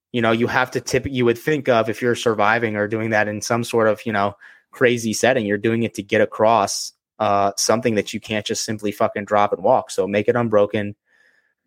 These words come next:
make it count. I think that balances the workout a lot, but maybe they just couldn't build it out that far. I call bullshit. I think it looks way cooler on the floor too. Like, if you can build it out sixty feet, the, that section of rig on, in the,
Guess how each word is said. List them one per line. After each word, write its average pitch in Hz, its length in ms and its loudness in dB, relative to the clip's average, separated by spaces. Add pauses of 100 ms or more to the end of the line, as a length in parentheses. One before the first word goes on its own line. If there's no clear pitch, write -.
(340)
make 110 160 2
it 107 120 0
count. 98 380 2 (100)
I 107 80 0
think 101 220 -6
that 92 180 2
balances 98 340 0
the 95 80 -4
workout 101 300 2
a 90 40 0
lot, 85 280 -2
but 123 320 0
maybe 139 220 0
they 127 120 2
just - 200 -8
couldn't 104 240 -2
build 98 200 2
it 90 60 0
out 87 180 -4
that - 160 -10
far. - 280 -12 (320)
I 127 120 2
call 135 220 2
bullshit. 98 380 0
I 101 60 2
think 120 200 0
it 104 100 0
looks 107 180 -4
way 101 240 0
cooler 101 340 -2
on 90 100 -4
the 90 60 -10
floor 87 300 -8
too. 90 420 -8
Like, - 120 -14
if 131 60 -16
you 156 100 0
can 147 140 0
build 117 220 4
it 117 60 6
out 107 180 2
sixty - 360 -4
feet, 107 360 -4 (140)
the, 117 140 0 (100)
that 139 400 2 (520)
section 123 440 0
of 110 160 -2
rig 113 300 2 (180)
on, 135 480 0 (180)
in 131 220 0
the, 127 360 2